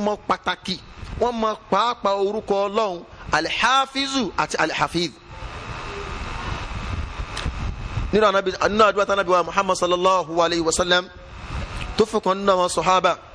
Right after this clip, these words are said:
Ànábì ní máa sọ báyìí, "Allahumma inna as'aluka al-afiya."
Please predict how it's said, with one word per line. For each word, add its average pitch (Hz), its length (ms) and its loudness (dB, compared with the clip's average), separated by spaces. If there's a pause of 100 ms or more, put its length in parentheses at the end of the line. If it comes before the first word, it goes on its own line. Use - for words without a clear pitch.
(1080)
Ànábì 190 280 4
ní 185 80 0
máa 175 140 2
sọ 170 120 0
báyìí, 170 220 4 (100)
"Allahumma 180 480 4
inna 175 180 0
as'aluka 190 400 2
al-afiya." 175 720 2